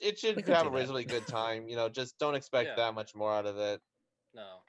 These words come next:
Speaker 2: If nothing else, Michael Rooker's in it. That's always a plus.
Speaker 3: At,
Speaker 1: Yep.
Speaker 3: at best.
Speaker 2: And
Speaker 1: Yep.
Speaker 2: Jessica Henwick is the best thing in Iron Fist, so,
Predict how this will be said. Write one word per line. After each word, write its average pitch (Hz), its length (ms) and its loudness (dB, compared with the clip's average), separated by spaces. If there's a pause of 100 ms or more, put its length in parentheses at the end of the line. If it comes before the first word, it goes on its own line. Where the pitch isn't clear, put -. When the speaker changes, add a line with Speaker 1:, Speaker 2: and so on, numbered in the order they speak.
(460)
Speaker 2:
If 233 100 -2
nothing 220 240 6
else, 151 160 6
Michael 135 260 2
Rooker's 110 320 -2
in 110 100 -6
it. 110 120 -4
That's 117 200 -2
always 95 180 -2
a 87 40 -14
plus. - 280 -10 (540)
Speaker 3:
At, 240 100 -6
Speaker 1:
Yep. - 60 -4
Speaker 3:
at 104 160 -6
best. 95 340 -14 (640)
Speaker 2:
And 170 100 2
Speaker 1:
Yep. 220 60 6
Speaker 2:
Jessica 190 260 4
Henwick 190 380 4
is 156 160 2
the 139 80 0
best 135 240 6
thing 135 180 2
in 123 280 2
Iron 127 260 2
Fist, 123 380 2
so, 104 300 -2